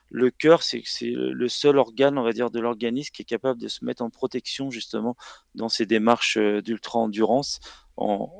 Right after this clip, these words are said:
en abaissant le, le, justement, le rythme cardiaque, ce que tu peux observer après six, sept heures d'effort, par exemple, et les phénomènes inflammatoires qui se mettent en place, et le cœur réduit, en fait, le nombre de battements, c'est un phénomène de protection,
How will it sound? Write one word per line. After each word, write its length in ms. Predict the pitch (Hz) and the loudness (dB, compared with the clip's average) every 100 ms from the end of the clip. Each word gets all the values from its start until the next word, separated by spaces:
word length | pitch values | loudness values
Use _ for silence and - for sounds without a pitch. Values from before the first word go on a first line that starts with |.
| - - - | -20 -12 -4
en 80 | 120 | 4
abaissant 420 | 113 117 - 117 | 4 4 2 4
le, 400 | 113 104 104 104 - - - _ _ - | 6 6 4 -2 -8 -20 -20 _ _ -4
le, 480 | 110 110 107 107 107 | 0 0 0 -6 -6
justement, 300 | 113 113 113 | -2 2 6
le 100 | 110 | 6
rythme 300 | 113 117 107 | 4 -2 -2
cardiaque, 420 | 117 107 135 147 | 0 2 2 0
ce 60 | |
que 100 | - | -6
tu 160 | 107 107 | -10 -10
peux 340 | - 110 107 - - - - - - | -4 -2 -2 -6 -10 -14 -20 -12 -4
observer 540 | 117 - 113 101 117 | -2 2 2 4 4
après 220 | 110 - | 4 0
six, 180 | 110 - | -4 -2
sept 320 | 120 - - | -2 -2 -2
heures 100 | 110 | -4
d'effort, 360 | 104 107 - 139 | -4 -4 -4 -2
par 120 | 117 | -2
exemple, 260 | 104 127 123 | -2 -2 -4
et 60 | |
les 60 | 117 | -4
phénomènes 360 | - 107 110 107 | -4 -4 -2 -2
inflammatoires 540 | - 110 110 - 127 | -2 -2 -2 -4 -6
qui 80 | - | -8
se 140 | - | -6
mettent 140 | 110 110 | -6 -6
en 60 | |
place, 300 | - 131 139 - - - - | -2 -2 -2 -8 -18 -10 -2
et 60 | |
le 120 | 107 107 | 0 2
cœur 240 | 131 104 | 2 4
réduit, 400 | 110 107 120 135 - - _ _ _ - | 2 0 -4 -10 -16 -20 _ _ _ -18
en 80 | |
fait, 300 | - 117 - | -6 -4 -4
le 120 | 104 104 | -4 0
nombre 300 | 120 117 104 | 0 2 0
de 80 | 101 | 2
battements, 380 | 104 - 120 | 0 -2 -6
c'est 140 | 135 110 | -6 -6
un 40 | |
phénomène 400 | 98 104 104 107 | -6 -8 -8 -6
de 80 | 104 | -8
protection, 560 | 104 113 - - - | -8 -8 -8 -6 -6